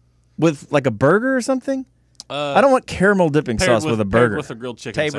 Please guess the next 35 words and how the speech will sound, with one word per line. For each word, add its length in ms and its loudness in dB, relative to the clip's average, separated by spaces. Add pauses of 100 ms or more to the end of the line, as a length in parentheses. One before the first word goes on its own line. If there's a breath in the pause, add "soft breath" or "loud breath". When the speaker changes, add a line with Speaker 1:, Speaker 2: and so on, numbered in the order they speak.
Speaker 2:
sandwich. 100 -10
Speaker 3:
City, 360 -6
North 260 -10
Carolina 400 -8
has 400 -14
the, 400 -18 (160)
uh, 200 -12
Yam 640 -10
Festival. 680 -14 (280)
Speaker 1:
Okay. 200 0
Speaker 3:
So 340 -16 (880)
Speaker 1:
Maybe 200 2
they 80 4
Speaker 3:
they're 80 2
Speaker 1:
are 140 4
the 100 -2
same 260 -8
thing. 340 -16 (140)
Speaker 3:
No, 80 -8
Speaker 1:
It's 80 -6
Speaker 3:
they're 80 -2
Speaker 1:
just 100 -10
Speaker 3:
different. 300 -18 (140)
Speaker 1:
Okay. 280 -2 (200)
Speaker 3:
They 120 -10
are 120 -12
slightly 300 -20
different. 160 -20
Speaker 2:
Sweet 240 -14
Speaker 1:
But 120 -4
I 120 4
guess 160 0
Speaker 2:
potatoes 20 -
Speaker 1:
they 80 4
Speaker 2:
and 40 4